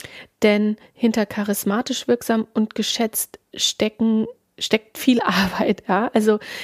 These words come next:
charismatisch, wirksam und geschätzt bekommt man ja nicht einfach in den Schoß gelegt oder in die Wiege gelegt. Das muss man sich ein Stück weit verdienen.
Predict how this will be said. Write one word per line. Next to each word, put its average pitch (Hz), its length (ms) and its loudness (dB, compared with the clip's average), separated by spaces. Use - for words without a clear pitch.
charismatisch, 226 840 0
wirksam 233 460 2
und 247 300 0
geschätzt - 500 -4
bekommt 233 400 -2
man 214 200 2
ja 208 120 2
nicht 208 240 -2
einfach 208 340 2
in 202 120 6
den 190 160 -2
Schoß - 460 -2
gelegt 185 380 -2
oder 190 140 2
in 202 140 0
die 185 160 -2
Wiege 226 240 2
gelegt. 170 520 -2
Das 208 200 2
muss 233 240 2
man 233 120 4
sich 220 160 0
ein 220 100 4
Stück - 260 0
weit 196 200 2
verdienen. 190 600 2